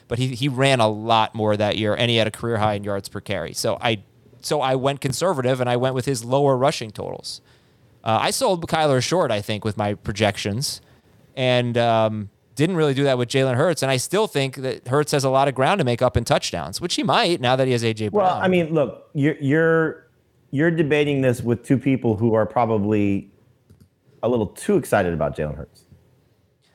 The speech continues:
Speaker 1: Yeah, maybe,
Speaker 2: The
Speaker 1: but,
Speaker 2: A D P is
Speaker 1: but
Speaker 2: not going to reflect that.
Speaker 1: I also, I just wonder,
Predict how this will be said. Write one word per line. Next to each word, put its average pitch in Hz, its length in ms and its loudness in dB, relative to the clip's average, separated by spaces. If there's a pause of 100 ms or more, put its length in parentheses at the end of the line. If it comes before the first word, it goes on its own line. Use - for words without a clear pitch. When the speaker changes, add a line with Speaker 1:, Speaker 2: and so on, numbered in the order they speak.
(140)
Speaker 1:
Yeah, 156 140 2
maybe, 160 280 4
Speaker 2:
The 165 60 -2
Speaker 1:
but, 135 80 2
Speaker 2:
A - 40 0
D 180 60 2
P - 0 -
is 160 60 2
Speaker 1:
but 117 120 2
Speaker 2:
not 123 180 2
going 113 200 2
to 101 80 0
reflect 113 320 0
that. - 300 -4
Speaker 1:
I 151 80 2
also, 196 360 2
I 160 140 2
just 170 160 -2
wonder, 160 380 2